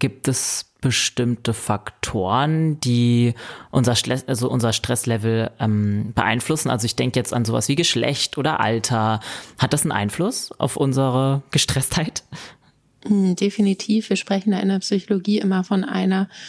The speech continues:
Speaker 2: multifaktoriellen Bedingtheit. Sprich, es gibt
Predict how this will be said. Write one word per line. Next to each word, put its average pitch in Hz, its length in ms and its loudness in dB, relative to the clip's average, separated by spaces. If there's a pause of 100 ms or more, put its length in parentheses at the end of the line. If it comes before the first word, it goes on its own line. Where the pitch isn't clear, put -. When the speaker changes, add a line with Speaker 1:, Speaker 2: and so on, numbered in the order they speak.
(260)
Speaker 2:
multifaktoriellen 196 1200 0
Bedingtheit. 190 720 0
Sprich, - 380 -4
es 185 180 -4
gibt 185 300 -4